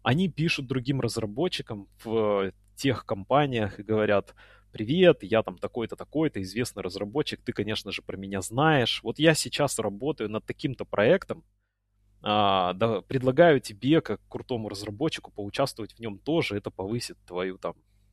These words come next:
а, узнаваемость, а, профайл там и всё такое». И, а, ты, когда вступаешь в коллаборацию с этим фейковым,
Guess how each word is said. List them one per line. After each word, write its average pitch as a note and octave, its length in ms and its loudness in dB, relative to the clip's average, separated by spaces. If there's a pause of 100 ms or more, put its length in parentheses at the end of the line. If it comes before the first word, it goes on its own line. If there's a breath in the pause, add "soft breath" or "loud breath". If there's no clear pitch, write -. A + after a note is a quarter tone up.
(200)
а, F2 500 -10 (580 loud breath)
узнаваемость, A#2 920 4 (200)
а, F2 220 -6
профайл C3 600 4
там F#2 200 -10
и - 20 -18
всё - 160 -12
такое». F2 340 -4 (560 loud breath)
И, D3+ 500 6 (220)
а, A2+ 300 4 (340)
ты, C#3 80 0
когда B2 260 2
вступаешь A#2+ 540 2
в - 40 -10
коллаборацию A2+ 760 2
с - 100 -6
этим G2+ 240 -6
фейковым, G#2+ 680 2